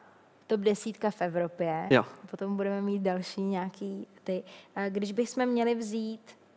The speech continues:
Speaker 1: vašeho největšího soupeře v Čechách, teď nevím, jestli už jsme to
Speaker 2: To
Speaker 1: zmiňovali,
Speaker 2: už
Speaker 1: nebo
Speaker 2: jsme
Speaker 1: ne.
Speaker 2: říkali, to jsou asi kluci z Fortniteu.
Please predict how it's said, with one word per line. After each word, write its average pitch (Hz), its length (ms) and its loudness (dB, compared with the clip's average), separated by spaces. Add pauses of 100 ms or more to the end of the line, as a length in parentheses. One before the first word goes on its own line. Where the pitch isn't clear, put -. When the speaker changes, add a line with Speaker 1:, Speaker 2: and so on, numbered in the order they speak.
(320)
Speaker 1:
vašeho 208 260 0
největšího 214 380 2
soupeře 220 680 0 (160)
v - 100 -20
Čechách, 208 520 0 (440)
teď 220 180 0
nevím, 214 180 4
jestli 214 180 0
už 214 60 -4
jsme 226 120 -2
to 208 40 -4
Speaker 2:
To 226 60 0
Speaker 1:
zmiňovali, 196 360 4
Speaker 2:
už 101 100 2
Speaker 1:
nebo 101 100 0
Speaker 2:
jsme 127 140 6
Speaker 1:
ne. 120 40 8
Speaker 2:
říkali, 113 380 6
to - 140 2
jsou 110 280 10
asi 120 220 4
kluci 113 380 6
z - 160 -6
Fortniteu. 110 680 4